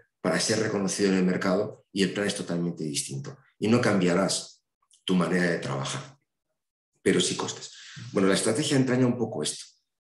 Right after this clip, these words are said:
Dentro del mismo producto, del mismo segmento, las maneras de trabajar y las maneras de llegar a acuerdos son los que van a determinar esa estrategia. Es muy simple, es muchísimo más complejo que todo esto, pero es para que se entienda dónde vamos a ir. ¿Qué no es la estrategia?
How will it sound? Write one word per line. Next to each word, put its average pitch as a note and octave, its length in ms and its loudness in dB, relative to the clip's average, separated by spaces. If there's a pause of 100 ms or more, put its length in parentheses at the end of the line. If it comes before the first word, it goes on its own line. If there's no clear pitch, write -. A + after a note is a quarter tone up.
(100)
Dentro C3+ 300 4
del A#2+ 80 6
mismo A2+ 220 6
producto, F#2+ 280 2
del F2+ 120 4
mismo A2+ 160 0
segmento, G#2+ 420 -2
las F2+ 160 -2
maneras A2 260 0
de B2 60 -2
trabajar G#2 480 -6 (440)
y - 80 -2
las F#2 160 4
maneras G#2 340 6
de G2 80 2
llegar G2+ 240 2
a F#2+ 60 0
acuerdos G#2 300 -2
son A#2 140 2
los G2 120 0
que F#2 100 0
van F#2+ 100 0
a F#2 60 0
determinar F2 420 -4
esa - 140 -6
estrategia. - 480 -12 (180)
Es A#2 140 -4
muy C#3+ 100 6
simple, D3+ 720 2
es F#2 100 -4
muchísimo F#2+ 360 0
más G#2+ 140 2
complejo G2 380 0
que F2+ 100 -2
todo F#2+ 160 2
esto, A#2 340 0 (200)
pero G2 140 2
es - 60 -6
para F#2 140 0
que E2+ 100 -4
se D#2 120 -6
entienda F2 300 0
dónde D#2+ 220 -6
vamos D#2 240 -4
a - 60 -10
ir. - 80 -16 (680)
¿Qué D3 100 8
no B2+ 140 10
es G2+ 80 6
la G#2 80 6
estrategia? - 520 0